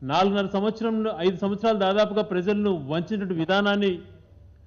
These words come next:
మర్చిపోయి చేయటానికి, తనకు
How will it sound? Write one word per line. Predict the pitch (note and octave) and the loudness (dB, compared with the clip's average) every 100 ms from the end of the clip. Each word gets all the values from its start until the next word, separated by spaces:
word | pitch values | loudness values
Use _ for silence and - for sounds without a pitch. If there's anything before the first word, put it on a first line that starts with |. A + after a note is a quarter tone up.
| - - | -20 -10
మర్చిపోయి | C3 D#3 E3 A#3 A3 G#3+ F3+ | -2 -2 0 4 4 4 2
చేయటానికి, | F3 F3 F3 G#3 G#3+ - - - - _ - - - - - - - - - - - - | 2 0 -2 -6 -8 -12 -20 -20 -20 _ -20 -20 -20 -20 -20 -20 -20 -20 -20 -20 -8 -2
తనకు | G3 G#3+ G#3+ F3 | 0 2 4 2